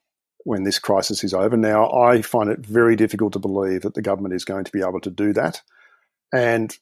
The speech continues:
that tough decision, if they, if they ever contemplate it, is emblematic of a range of tough decisions they're gonna have to make about withdrawing elements of this spending. Not so much in terms of,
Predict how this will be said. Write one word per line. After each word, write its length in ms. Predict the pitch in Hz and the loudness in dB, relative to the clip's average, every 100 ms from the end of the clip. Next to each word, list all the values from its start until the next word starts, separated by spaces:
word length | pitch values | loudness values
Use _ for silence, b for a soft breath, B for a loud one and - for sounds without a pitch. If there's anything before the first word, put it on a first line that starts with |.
| - | 2
that 280 | 147 156 - 151 | 4 2 -2 -8
tough 400 | - 151 143 - | 0 0 0 -6
decision, 600 | - - 156 - 104 - 147 294 - | -6 2 4 2 -2 -6 -8 -12 -4
if 180 | 117 - | -2 0
they, 380 | 113 101 92 92 - _ _ _ _ - | 0 2 0 -4 -10 _ _ _ _ -10
if 140 | 113 | -4
they 160 | 104 104 | 0 0
ever 340 | 98 92 - _ _ _ _ _ _ | 0 -2 -6 _ _ _ _ _ _
contemplate 640 | - 139 131 135 - 98 87 | -2 0 2 2 2 0 -2
it, 200 | - - _ | -8 -12 _
is 600 | 127 113 117 113 107 101 - | 0 2 4 2 0 -4 0
emblematic 560 | 143 117 107 113 117 113 | 2 2 2 2 0 0
of 120 | 104 | -2
a 40 | |
range 320 | 104 113 156 110 | -2 0 0 0
of 80 | |
tough 240 | - 107 - | 0 -2 -2
decisions 400 | 98 104 - 92 | -6 -6 -8 -6
they're 100 | 107 | -6
gonna 140 | 98 | -6
have 140 | 101 - | -8 -8
to 60 | |
make 260 | 98 107 110 | -4 -4 -4
about 380 | 98 95 101 - b b b _ | -2 0 0 -4 b b b _
withdrawing 960 | 120 - - 107 127 131 104 98 117 - _ - | 0 0 -2 4 6 6 2 -4 -10 -14 _ 0
elements 600 | 120 113 104 98 - - - | 2 2 0 -6 -8 -10 -6
of 400 | 110 101 98 98 - _ _ _ | -2 0 0 -6 -16 _ _ _
this 160 | 107 104 | -4 -4
spending. 360 | - 131 120 - B | 0 0 0 -6 B
Not 140 | 233 262 | -2 2
so 80 | 226 | 2
much 180 | 180 | 4
in 80 | 143 | 2
terms 320 | - 143 117 | 6 4 6
of, 400 | 123 110 110 107 | 6 6 4 0